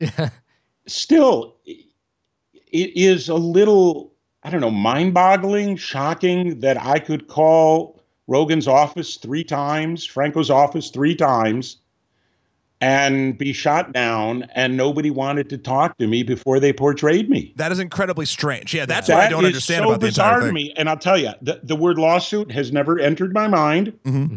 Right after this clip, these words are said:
Speaker 2: I'm a Hollywood pro. I don't reach for lawsuits.
Speaker 3: Right.
Speaker 1: Gotcha.
Speaker 2: But I'll tell you, I've never done a film project or T V show in thirty years where the lawyers don't make us crazy vetting every name we're about to use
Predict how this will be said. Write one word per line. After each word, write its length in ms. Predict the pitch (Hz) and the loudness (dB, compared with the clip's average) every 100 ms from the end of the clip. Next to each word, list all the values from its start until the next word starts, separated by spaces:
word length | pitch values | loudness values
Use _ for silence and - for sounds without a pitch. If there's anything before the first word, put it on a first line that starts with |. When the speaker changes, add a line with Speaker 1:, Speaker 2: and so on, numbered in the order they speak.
| - | -8
Speaker 2:
I'm 120 | 151 | -4
a 40 | 143 | 0
Hollywood 400 | 156 170 180 175 | 2 4 4 4
pro. 460 | 156 143 135 151 - | 4 4 4 2 0
I 120 | 143 | -2
don't 180 | 160 151 - | -2 -6 -10
reach 320 | 120 165 - | -4 -2 -4
for 120 | - 185 | -2 2
lawsuits. 680 | 156 117 120 113 113 - - | 4 4 0 -4 -4 -8 -6
Speaker 3:
Right. 280 | 175 - - | -6 -6 -8
Speaker 1:
Gotcha. 420 | 104 95 87 - _ | -8 -8 -10 -14 _
Speaker 2:
But 120 | 202 208 | -4 -2
I'll 100 | 202 | -2
tell 260 | 202 247 | 0 2
you, 200 | 262 139 - | 2 0 -2
I've 280 | 160 202 180 | -4 -2 0
never 320 | 170 202 240 | 0 0 0
done 240 | 226 196 175 | 0 0 0
a 60 | |
film 280 | - 185 226 | -2 -4 -2
project 480 | 170 185 202 175 - | 2 2 2 0 -4
or 60 | 95 | -4
T 200 | 160 175 | -2 0
V 160 | 185 | -2
show 300 | - 175 185 | 2 2 4
in 80 | 104 | 2
thirty 260 | 156 185 156 | 2 2 4
years 440 | 170 185 214 - _ _ - | 4 4 2 -6 _ _ 0
where 160 | 147 | 2
the 100 | 143 | 2
lawyers 600 | 135 143 170 196 214 202 | 2 4 6 6 4 -2
don't 240 | - 160 165 | 0 0 0
make 200 | 156 151 | -4 -4
us 180 | 123 - | -8 -10
crazy 720 | - 165 185 202 196 214 156 | -6 0 2 0 -2 -4 -4
vetting 640 | 101 156 165 190 196 - | -4 0 0 0 -2 -2
every 480 | 165 202 170 143 156 | 0 0 -2 -4 -2
name 340 | 156 170 190 190 | 0 -2 -2 -2
we're 160 | 135 | -2
about 360 | 127 147 170 175 | 0 0 -2 -4
to 80 | 156 | -6
use 400 | 147 208 214 | -4 -4 -4